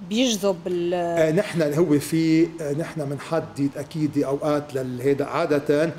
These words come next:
Speaker 2: منرش بالطوافات خارج الأماكن السكنية اللي هي، آه، إنه فينا نرش، أما داخل بين الأماكن السكنية منرش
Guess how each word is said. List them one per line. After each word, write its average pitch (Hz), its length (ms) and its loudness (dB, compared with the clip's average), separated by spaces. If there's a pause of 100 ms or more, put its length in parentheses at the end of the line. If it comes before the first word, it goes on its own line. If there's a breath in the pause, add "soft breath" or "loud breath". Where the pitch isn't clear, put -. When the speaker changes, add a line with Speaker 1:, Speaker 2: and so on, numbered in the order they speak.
(440 loud breath)
Speaker 2:
منرش 165 460 2
بالطوافات 156 760 2
خارج 180 760 2 (420)
الأماكن 170 460 0
السكنية 156 840 2
اللي 139 240 4
هي، 139 400 2 (500 loud breath)
آه، 147 240 4
إنه 156 160 0
فينا 156 300 0
نرش، 151 240 2
أما 202 260 2
داخل 170 420 0
بين 180 220 2
الأماكن 175 360 0
السكنية 170 760 2 (300 loud breath)
منرش 175 400 2